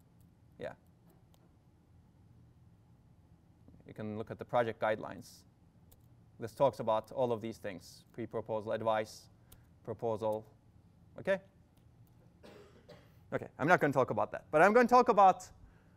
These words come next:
uh, what is the goal of the research project, or any research in general. As we've discussed, it's developing new insight, right?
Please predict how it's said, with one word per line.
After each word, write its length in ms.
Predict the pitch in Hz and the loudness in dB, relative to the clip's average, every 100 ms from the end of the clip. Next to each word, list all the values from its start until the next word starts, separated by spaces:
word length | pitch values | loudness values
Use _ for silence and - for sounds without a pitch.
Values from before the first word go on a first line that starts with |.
| _ | _
uh, 200 | 139 135 | -2 0
what 180 | 151 208 | 6 6
is 80 | 214 | 6
the 80 | 175 | 2
goal 280 | 165 233 208 | 6 6 6
of 80 | |
the 60 | 139 | 2
research 400 | 143 - 131 - | -4 -2 -2 -2
project, 460 | 117 110 120 - - - | -2 -2 -2 -8 -14 -6
or 160 | 123 | -2
any 220 | 131 170 165 | 0 2 2
research 540 | 139 - 120 - - 127 | 2 -2 -4 -6 -14 -8
in 80 | 123 | -4
general. 360 | 143 117 135 - | 0 0 -2 -4
As 140 | 117 | -6
we've 160 | 123 147 | -2 -2
discussed, 380 | 147 - 175 - | -2 2 2 2
it's 100 | 123 | -4
developing 400 | 139 135 131 135 | 0 0 0 -2
new 140 | 131 | -2
insight, 320 | 131 131 - - | -2 -4 -10 -10
right? 180 | 95 | -14